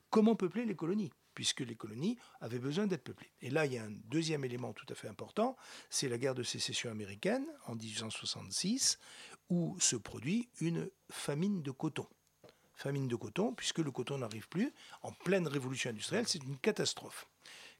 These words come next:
Qu'est-ce que l'on envisage à ce moment-là ? Pour la première fois, on se dit, le meilleur atout de la France, c'est l'Algérie. Parce que les terres, les conditions climatiques sont tout à fait favorables. Et donc se monte toute une, une stratégie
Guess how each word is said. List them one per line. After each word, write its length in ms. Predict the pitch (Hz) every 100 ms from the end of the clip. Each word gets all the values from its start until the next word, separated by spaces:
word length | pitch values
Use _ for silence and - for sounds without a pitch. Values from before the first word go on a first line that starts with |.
| _
Qu'est-ce 220 | 175 156
que 120 | -
l'on 400 | 127 120 110 110 123
envisage 440 | 143 143 135 110
à 20 |
ce 140 | 104 113
moment-là ? 200 | 135 226
Pour 180 | -
la 80 | -
première 400 | - - 170 120
fois, 140 | - 202
on 80 |
se 120 | 175 110
dit, 260 | 117 233 - - - -
le 140 | 120
meilleur 520 | 117 147 208 190 160
atout 260 | 135 - 135
de 100 | 107
la 120 | 90
France, 420 | - 170 220 - - _ _ _
c'est 240 | - - 147
l'Algérie. 540 | 139 117 104 - - _ _ _ _ _ _ _
Parce 180 | - -
que 120 | -
les 340 | 185 175 113 98 _
terres, 400 | 139 143 180 160
les 140 | 104
conditions 520 | - - 139 127 -
climatiques 500 | 120 123 110 - 202
sont 160 | - 117
tout 120 | - 143
à 40 |
fait 160 | - 156
favorables. 520 | 123 110 - - - - - - -
Et 60 | 131
donc 240 | 220 220
se 100 | -
monte 240 | 185 185 -
toute 220 | - 311
une, 580 | 220 180 160 143 135 131
une 420 | 127 120 120 120 120
stratégie 800 | - - 254 151 101 135 277